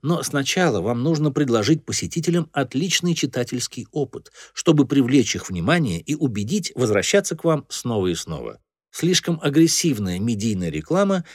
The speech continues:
нередко препятствует достижению этой цели. Второй. Партнёрский маркетинг. Партнёрский маркетинг может быть весьма прибыльным способом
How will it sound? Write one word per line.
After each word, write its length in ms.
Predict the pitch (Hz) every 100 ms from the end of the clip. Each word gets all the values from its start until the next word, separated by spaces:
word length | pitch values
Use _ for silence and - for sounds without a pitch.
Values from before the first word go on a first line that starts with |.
| -
нередко 440 | 160 185 208 - 180
препятствует 800 | 175 143 147 156 - 175 175 -
достижению 720 | 147 - 101 82 80 82 90
этой 260 | - 104 92
цели. 420 | - 67 - - _ _ _ _ _ _ _ _ _ _ -
Второй. 520 | - 202 151 87 - _ _
Партнёрский 680 | 175 175 165 139 127 - 139
маркетинг. 680 | 104 87 - - - - _ _ _ _
Партнёрский 580 | 208 196 220 226 208 -
маркетинг 680 | 131 202 - 190 196 180 - - -
может 400 | 135 226 196 131
быть 200 | 170 135
весьма 300 | 135 160 170
прибыльным 540 | - 202 110 92 85
способом 600 | - - 196 175 165 151